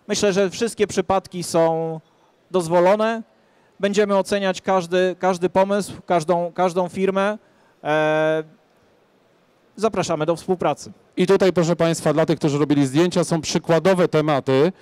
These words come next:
Speaker 2: My dostajemy takie pytania, e, też z mediów, no to jakie składacie zamówienie na rynku? Co chcecie? Co byście chcieli,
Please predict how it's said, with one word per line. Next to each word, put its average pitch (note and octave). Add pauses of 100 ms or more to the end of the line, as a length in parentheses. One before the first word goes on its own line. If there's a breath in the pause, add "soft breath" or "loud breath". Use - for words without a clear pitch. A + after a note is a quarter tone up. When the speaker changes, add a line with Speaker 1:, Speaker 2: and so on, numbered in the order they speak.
(140)
Speaker 2:
My C#3+
dostajemy F3
takie D#3
pytania, D3
e, C3+
też C#3
z B2
mediów, D3+
no D3+
to D3
jakie F3+
składacie F3
zamówienie E3
na D#3+
rynku? C#3+ (180 soft breath)
Co F#3
chcecie? C#3+
Co F3+
byście F3
chcieli, D#3